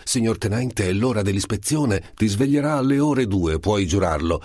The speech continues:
e alla stessa identica ora, positivamente, io sarò in letto con la rosaria."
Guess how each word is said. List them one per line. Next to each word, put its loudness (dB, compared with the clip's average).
e 0
alla 0
stessa -2
identica -2
ora, 0
positivamente, 0
io 0
sarò -2
in 0
letto -2
con 0
la 2
rosaria." -4